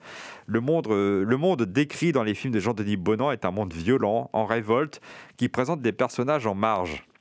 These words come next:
Il s'en dégage un certain pessimisme, une vision du monde un peu désespérée, et dans lequel il est difficile de trouver sa place.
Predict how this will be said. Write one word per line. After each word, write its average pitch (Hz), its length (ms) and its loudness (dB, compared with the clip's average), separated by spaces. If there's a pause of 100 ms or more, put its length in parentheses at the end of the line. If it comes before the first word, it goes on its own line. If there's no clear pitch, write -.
(800)
Il 117 80 -4
s'en 131 140 0
dégage 123 380 0
un 110 40 -2
certain 120 440 0
pessimisme, 135 720 -2
une 110 100 -2
vision 107 280 -2
du 110 100 -6
monde 123 180 -2
un 139 80 0
peu 170 200 2
désespérée, 131 720 0 (340)
et - 80 0
dans 139 140 2
lequel 156 300 2
il 156 60 4
est 135 40 4
difficile 143 480 -2
de 151 80 0
trouver 147 240 0
sa 117 160 0
place. - 420 -6